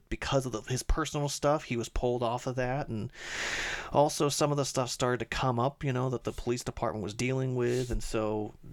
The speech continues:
they actually make the call of, "Hey, you're, things aren't right with you right now. You're dealing with a lot of stuff. Like, we're gonna give you, like, more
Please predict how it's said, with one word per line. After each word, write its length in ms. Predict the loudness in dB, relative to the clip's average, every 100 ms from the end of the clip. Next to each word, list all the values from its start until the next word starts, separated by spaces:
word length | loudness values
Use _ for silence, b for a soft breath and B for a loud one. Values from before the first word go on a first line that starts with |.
| -14 -8 -2
they 80 |
actually 240 | -2 0 -2
make 160 | -4
the 60 | -6
call 340 | -2 0 0
of, 60 | -2
"Hey, 260 | 0 2 2
you're, 300 | 0 -2 -4 -14 -2
things 220 | 0 2
aren't 160 | 4
right 220 | 6 6 4
with 180 | 0
you 160 | 2 2
right 200 | 2 2
now. 280 | 2 2 0
You're 160 | -2
dealing 340 | -2 2 2 4
with 100 | 2
a 20 |
lot 200 | 2 2
of 60 | 0
stuff. 440 | 0 2 2 0
Like, 220 | -2 -2 B B B B
we're 100 | -2
gonna 160 | 0 0
give 200 | 2 2
you, 160 | 4 2
like, 200 | 0 0
more 480 | 2 2 2 0